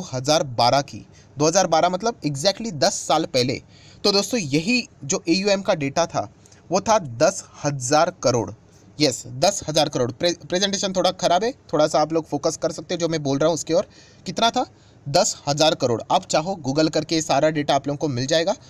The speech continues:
बहुत ही ईजीली अवेलेबल रहता है। कितना रहता है? दो हज़ार बारह में दस हज़ार करोड़, इतनी कोई बड़ी बात नहीं थी obviously, क्योंकि अवेयरनेस भी इतना ज़्यादा नहीं था और एक्सेस भी इतना ज़्यादा नहीं था। दस हज़ार करोड़, दो हज़ार बाईस, दस साल में दोस्तों,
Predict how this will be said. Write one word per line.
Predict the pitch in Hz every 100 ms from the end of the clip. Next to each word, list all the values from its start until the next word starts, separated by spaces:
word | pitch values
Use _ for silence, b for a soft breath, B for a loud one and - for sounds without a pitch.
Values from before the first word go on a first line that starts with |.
| B 147
बहुत | 151
ही | 175
ईजीली | 151 160 165
अवेलेबल | 131 135 143 151 - -
रहता | 135 113 117
है। | 123 - B
कितना | 208 208 208
रहता | 202 247
है? | - B B B B 139
दो | 170
हज़ार | 196 185
बारह | 160 180
में | 170
दस | 160 180
हज़ार | 151 147
करोड़, | 151 110 101 - - - 147
इतनी | 170 180
कोई | 180 160
बड़ी | 131 135 175 175
बात | 143 143
नहीं | 117 110
थी | 107 -
obviously, | 160 170 - 123 -
क्योंकि | 180 226 240 -
अवेयरनेस | 185 208 208 175
भी | 196
इतना | 180 190 185
ज़्यादा | 165 180
नहीं | 185
था | 202 214 B B
और | 180
एक्सेस | - 185 - 254 202
भी | 226
इतना | 170 185
ज़्यादा | 160 131 123
नहीं | 110
था। | 107 101 - B B
दस | 170 180
हज़ार | 165 143
करोड़, | 123 110 110 b b b 131
दो | 170 247 - 170
हज़ार | 156 196
बाईस, | 147 131 165 165 - - - -
दस | 120 202 -
साल | - 180 196
में | 196
दोस्तों, | 143 - 107